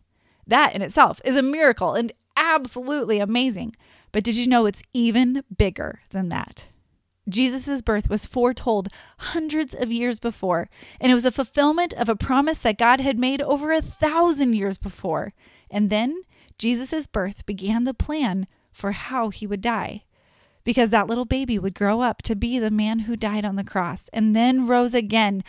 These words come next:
all because God loves you so much.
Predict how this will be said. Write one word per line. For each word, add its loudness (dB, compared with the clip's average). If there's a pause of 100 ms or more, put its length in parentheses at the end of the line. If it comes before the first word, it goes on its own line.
(320)
all 4
because 0
God 0 (180)
loves 2
you 6 (400)
so 0
much. -8